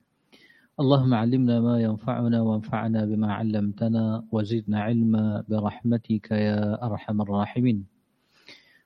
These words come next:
واجعلنا من الذين يستمعون القول فاتبعون أحسنه وأرنا الحق حقا وارزقنا اتباعه وأرنا الباطل باطلا وارزقنا اجتنابه وأدخلنا برحمتك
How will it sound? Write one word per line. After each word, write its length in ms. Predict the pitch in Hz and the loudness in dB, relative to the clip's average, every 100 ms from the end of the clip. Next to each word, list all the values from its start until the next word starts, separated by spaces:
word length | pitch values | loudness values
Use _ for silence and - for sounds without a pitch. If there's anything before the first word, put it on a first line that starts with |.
| - | -4
واجعلنا 440 | 117 120 139 151 131 | -2 0 2 4 6
من 180 | 120 | 6
الذين 400 | 117 117 117 127 | 4 4 4 4
يستمعون 680 | 117 104 - 107 107 117 110 | 2 0 0 2 2 2 2
القول 480 | 101 - 113 110 104 | 0 -2 -2 0 0
فاتبعون 720 | - 101 110 104 104 113 107 | -4 -4 -2 0 2 2 0
أحسنه 580 | 107 107 - 127 131 127 _ - | -2 -6 -8 -4 -2 -4 _ -8
وأرنا 460 | 120 113 123 117 107 | -4 0 2 4 4
الحق 420 | 104 - - 110 | 0 -4 -8 -8
حقا 580 | - 120 - 113 107 107 _ _ _ _ _ - - - - _ - | -8 -10 -6 -2 -2 -4 _ _ _ _ _ -20 -20 -20 -20 _ 2
وارزقنا 680 | 156 131 123 113 139 - 117 | 6 8 8 6 4 4 4
اتباعه 760 | 104 - 113 123 117 117 - - | 4 2 4 4 4 0 -4 -6
وأرنا 460 | 131 123 123 113 110 | -4 0 2 4 4
الباطل 680 | 107 107 113 107 110 107 101 | 2 2 0 0 0 0 2
باطلا 640 | 104 104 - 113 113 107 - | 0 -2 0 2 2 -2 -6
وارزقنا 760 | 135 117 104 101 101 120 - 104 | -2 2 2 0 0 -2 0 0
اجتنابه 760 | 101 - 113 110 120 113 117 101 - | -2 -4 0 4 4 2 0 -4 -4
وأدخلنا 800 | 113 101 104 - 113 110 104 101 | -2 0 -2 -2 0 2 2 2
برحمتك 1000 | 101 101 - - 110 110 107 - 104 | 0 -2 -4 -2 -2 0 -4 -2 -4